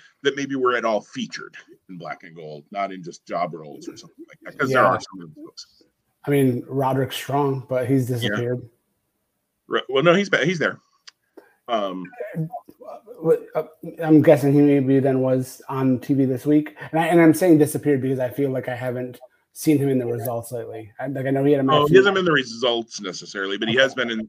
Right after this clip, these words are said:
Speaker 1: in some backstage stuff the last
Speaker 2: Got
Speaker 1: few
Speaker 2: it.
Speaker 1: weeks.
Speaker 2: Got it. Yeah.
Speaker 1: Um, but, uh, yeah, Roddy, Cameron Grimes was another one I thought of.
Speaker 2: Uh, yeah, that's a good one.
Speaker 1: Um, and I felt like there was one, oh, Indy Hartwell a little bit because she was there with the Way.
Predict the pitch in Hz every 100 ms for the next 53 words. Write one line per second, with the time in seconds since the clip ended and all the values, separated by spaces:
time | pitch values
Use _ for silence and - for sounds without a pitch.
0 | - 113 107 110 95 - - 82 80 -
1 | - 85 71 - 120 110 - _ - 117
2 | 107 104 _ - 90 73 71 _ _ _
3 | _ _ 117 117 110 - 107 95 90 87
4 | _ _ _ _ _ _ - 110 113 113
5 | 131 135 127 _ 143 131 127 117 117 120
6 | 117 - - 123 127 120 120 117 110 120
7 | 113 110 113 - - 117 117 - 123 -
8 | 117 113 113 110 104 98 87 85 104 _
9 | _ _ _ _ _ _ _ _ - -
10 | - - 104 - 107 101 - 90 98 101
11 | - 113 107 120 110 98 _ - 123 -
12 | 92 92 98 95 101 - - 113 98 101
13 | 95 90 92 90 90 82